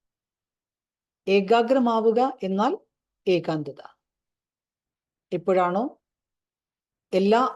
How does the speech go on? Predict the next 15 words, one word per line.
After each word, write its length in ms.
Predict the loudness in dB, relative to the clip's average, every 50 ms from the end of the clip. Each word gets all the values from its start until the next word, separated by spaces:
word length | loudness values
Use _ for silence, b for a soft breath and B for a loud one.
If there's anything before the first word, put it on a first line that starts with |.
| -4 -4 -2 -2
ആകർഷണങ്ങളുടെയും 920 | -2 -2 -4 -6 -6 -4 -4 -4 -4 -4 -4 -4 -2 -2 -2 -2 -2 -4 -6 -10 -16 _ _ _ _ -6 -2
വൈബ്രേഷനിൽ 720 | 0 0 0 -2 -2 0 0 2 0 0 -4 -4 -4 -2 -2 -4
നിന്നും 240 | -4 -4 -6 -6 -8 -10 _ _ _ -4 -4
അന്തർമുഖനായിരിക്കാൻ 880 | -4 -2 -2 -2 0 0 0 -2 -2 -2 -2 -2 -2 -2 -4 -6 -6 -6 -6 -6 -8
സാധിക്കുന്നത്, 580 | -8 -6 -8 -8 -8 -8 -8 -6 -6 -6 -6 -6 -8 -12 _ _ _ _ _ _ _ _ _ _ _ _ _ _ _ _ _ _ _ -4 -4
അപ്പോൾ 260 | -4 -2 -2 0 0 0 0 -2
മാത്രമേ 440 | -4 -4 -4 -4 -4 -4 -2 -4 -4 -6 -10 _ _ _ _ _ _ _ _ -10 -6 -6
മനസ്സിലൂടെ 580 | -4 -4 -6 -8 -8 -8 -6 -6 -4 -4 -4 -6 -6 -10 -18 _ _ _ _ _
അല്ലെങ്കിൽ 240 | -10 -8 -6 -6 -6 -4 -4
മനസ്സുകൊണ്ട് 580 | -4 -6 -6 -6 -6 -4 -4 -4 -2 -2 -2 -2 -2 -6 -14 _ _ _ _ _ _ _ _ _ _ _ _ _ -4 -2
മുഴുവൻ 340 | 0 2 2 2 2 2 0 0 -4
വിശ്വത്തിനും 560 | -6 -4 -4 -4 -4 -2 -4 -4 -4 -4 -8 -10 -14 _ _ -10 -6
സകാഷ് 400 | -6 -4 -2 -2 -2 -2 -4 -6 -6
കൊടുക്കുവാനുള്ള 640 | -6 -6 -6 -6 -6 -6 -4 -4 -4 -6 -8 -8 -8 -8
സേവനം 380 | -8 -6 -4 -4 -4 -6 -6